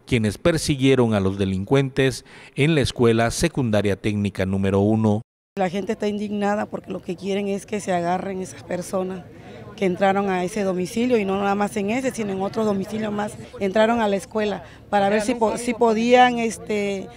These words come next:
Speaker 2: secuestrar a algunos niños de la escuela para que ellos pudieran salir o escapar. La gente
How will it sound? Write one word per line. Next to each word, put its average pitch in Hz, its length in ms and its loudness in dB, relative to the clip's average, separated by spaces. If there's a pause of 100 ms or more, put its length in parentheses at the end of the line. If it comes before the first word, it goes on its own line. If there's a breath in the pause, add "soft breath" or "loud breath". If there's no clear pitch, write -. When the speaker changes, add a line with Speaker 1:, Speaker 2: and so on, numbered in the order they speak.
(380 soft breath)
Speaker 2:
secuestrar 226 500 0
a 226 40 4
algunos 226 360 -2
niños 214 280 -6
de 196 100 -2
la 190 60 -2
escuela 220 500 2
para 196 160 2
que 196 160 -6
ellos 214 160 -4
pudieran 196 500 -2
salir 190 440 0
o 208 60 -4
escapar. 175 600 -6
La 208 140 2
gente 208 360 -6